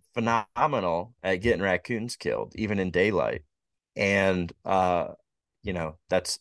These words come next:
that's something that I really wanna s-, meld those two worlds. And that's gonna be something that I push, uh, to do for Lucky Duck is, is for us to come up with some cool,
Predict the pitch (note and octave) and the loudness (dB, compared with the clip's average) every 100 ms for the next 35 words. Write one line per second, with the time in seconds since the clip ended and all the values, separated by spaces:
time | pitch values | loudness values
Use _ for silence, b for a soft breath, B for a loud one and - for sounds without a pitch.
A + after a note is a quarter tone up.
0 | - F2+ - F#2+ F2 F2 E2 E2 E2 - | -8 -6 0 0 0 -4 -2 -2 -2 -2
1 | E2+ E2 E2 E2 E2 D#2+ - - F2 E2+ | -2 0 0 -2 -4 -4 -6 -6 -8 -4
2 | E2+ E2 D#2+ E2 D#2+ D#2+ - D#2+ D#2+ D#2 | 2 2 2 0 -2 -4 -8 -8 -2 0
3 | D#2 E2 - - F2 E2+ D#2+ - D#2 D#2 | 0 -2 -8 -10 -4 -2 -2 -6 -8 -8
4 | D#2 - - E2+ D#2+ D#2 D#2 D2 E2 - | -6 -6 -6 -6 -2 -2 -2 -4 -4 -6
5 | - - _ _ _ _ _ - E2 D2+ | -14 -16 _ _ _ _ _ -8 -4 -4
6 | - - D2+ D2 D2+ - _ _ _ _ | -6 -6 -4 -4 -6 -14 _ _ _ _
7 | _ _ - D2 D#2 D#2 - D2+ D2 D2+ | _ _ -12 -4 -2 -2 -4 -6 -6 -8
8 | D#2+ E2 - D#2 - D#2+ D#2 D#2 - D#2+ | -8 -8 -10 -10 -6 0 0 0 -2 -2
9 | D2 - - _ _ _ _ _ - E2 | 0 -2 -8 _ _ _ _ _ -10 -4
10 | E2 - - - - - G#2 G#2 G#2 G#2 | -2 -2 -2 -4 -6 -4 2 4 4 2